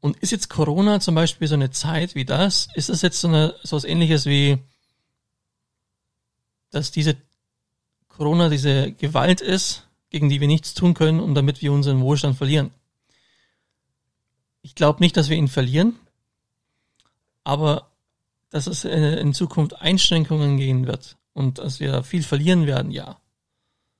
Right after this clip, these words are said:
Und deswegen kam ich jetzt wieder auf diese Menschlichkeit zurück. In der Egoistengesellschaft wird's durch die Arbeitslosigkeit, die steigt,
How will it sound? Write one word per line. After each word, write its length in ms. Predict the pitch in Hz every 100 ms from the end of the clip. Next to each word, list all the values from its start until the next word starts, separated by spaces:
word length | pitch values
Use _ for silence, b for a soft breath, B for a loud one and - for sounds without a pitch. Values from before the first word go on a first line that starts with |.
| _ _ _ _ _ _ _ _
Und 200 | 135 131
deswegen 400 | 160 170 165 156
kam 260 | 156 156
ich 100 | 156
jetzt 200 | 160 -
wieder 200 | 160 170
auf 160 | - -
diese 220 | 147 135
Menschlichkeit 680 | 135 156 - 156 - 139 135
zurück. 300 | - 127 - _ _ _ _ _ _ _ _ _ _ _ _ _ _ _ _ _
In 120 | 151
der 140 | 147 -
Egoistengesellschaft 1300 | 156 196 214 - 202 196 160 120 - - - - _ _ _ _ _ _ _
wird's 240 | - 139 -
durch 160 | 139
die 200 | 131 -
Arbeitslosigkeit, 920 | - 170 180 175 - 165 160 - 156 151
die 100 | 143
steigt, 560 | - 139 139 131 -